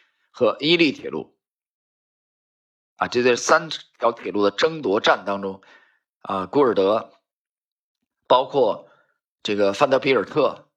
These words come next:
啊，他们的这种争斗啊，其实啊，出现了很多精彩的内容。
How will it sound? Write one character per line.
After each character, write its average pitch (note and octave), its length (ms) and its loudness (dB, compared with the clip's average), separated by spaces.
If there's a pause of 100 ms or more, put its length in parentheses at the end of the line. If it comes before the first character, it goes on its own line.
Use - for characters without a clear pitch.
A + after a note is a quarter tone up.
啊， - 320 -12 (360)
他 - 200 2
们 C3+ 80 -4
的 B2+ 80 0
这 A#2 100 0
种 F2+ 180 -6
争 C#3+ 280 -2
斗 C3+ 400 0
啊， - 260 -14
其 - 180 -10
实 F#2+ 280 -8 (520)
啊， - 140 -6
出 - 160 -10
现 A#2 140 4
了 G#2 80 0
很 F2+ 440 -4
多 C3+ 200 2
精 C#3 280 -4
彩 D#2+ 220 -4
的 - 120 -10
内 F2+ 100 -6
容。 - 240 -12